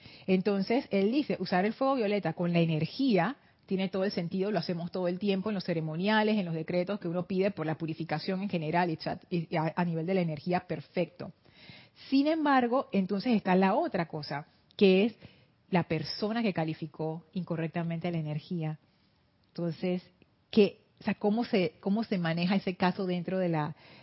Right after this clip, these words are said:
de la enseñanza? Él dice, "Podemos liberar la energía mal calificada en todo momento, no hay ninguna limitación para eso, y creo que es muy necesario hacerlo", etcétera, etcétera.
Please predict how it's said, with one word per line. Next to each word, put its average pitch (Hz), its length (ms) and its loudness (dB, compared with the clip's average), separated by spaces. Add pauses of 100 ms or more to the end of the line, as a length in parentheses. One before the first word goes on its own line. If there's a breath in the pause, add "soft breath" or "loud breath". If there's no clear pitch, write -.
(120 loud breath)
de 175 160 2
la 170 80 2
enseñanza? 165 760 -2 (300 soft breath)
Él 196 180 2
dice, 202 440 2 (1500)
"Podemos 226 340 2
liberar 196 340 2
la 226 60 2
energía 208 680 2
mal 185 200 0
calificada 226 540 2
en 208 100 -2
todo 185 160 0
momento, 190 540 -2
no 180 260 0
hay 190 80 2
ninguna 226 380 0
limitación 190 580 -2
para 170 260 2
eso, 170 360 -2 (720 soft breath)
y 247 100 6
creo 240 200 4
que 247 60 2
es 196 80 2
muy 202 100 2
necesario 175 500 0
hacerlo", 262 460 2
etcétera, 160 360 -2
etcétera. 131 440 -10